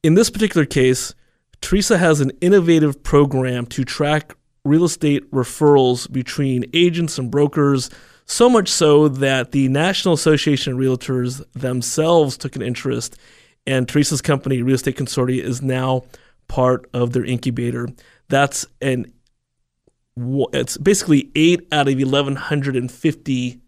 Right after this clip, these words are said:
companies a year get that shot, a point zero six percent opportunity.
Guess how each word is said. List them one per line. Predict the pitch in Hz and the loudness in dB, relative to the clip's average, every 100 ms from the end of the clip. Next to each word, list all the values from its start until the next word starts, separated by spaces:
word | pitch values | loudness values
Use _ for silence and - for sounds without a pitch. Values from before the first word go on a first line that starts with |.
| _ | _
companies | - 143 - 131 123 120 - | -8 -6 -4 -4 -4 -6 -6
a | 123 | -6
year | 123 127 123 | -2 -4 -4
get | - - | -8 -6
that | 127 123 | -10 -8
shot, | - 143 147 - - | -4 -2 -2 -4 -14
a | 131 | -14
point | - 147 135 - | -8 -6 -4 -4
zero | 131 127 120 | -2 -2 -2
six | - 131 - - _ _ _ _ _ | -4 -6 -6 -14 _ _ _ _ _
percent | _ 127 - 127 | _ -4 -2 -2
opportunity. | 131 120 117 - 131 123 123 120 | -2 -6 -6 -2 0 2 0 -4